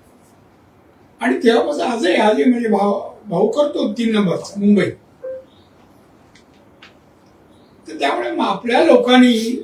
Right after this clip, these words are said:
ह्या अशा व्यवसायात यावं आणि करावं. मोठे धंदे सगळेच करा, सगळ्यांनीच हॉटेल टाका, आनंद आहे मला.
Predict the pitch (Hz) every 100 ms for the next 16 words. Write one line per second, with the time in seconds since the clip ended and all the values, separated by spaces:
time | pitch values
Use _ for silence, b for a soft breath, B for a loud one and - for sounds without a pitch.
0 | - 208 233 196 - 233 214 202 - 214
1 | 214 202 190 202 254 240 247 269 294 254
2 | 233 - _ - 196 190 233 240 233 247
3 | 240 240 254 247 247 240 226 214 202 214
4 | 226 214 202 240 240 233 240 226 220 233
5 | 254 254 254 233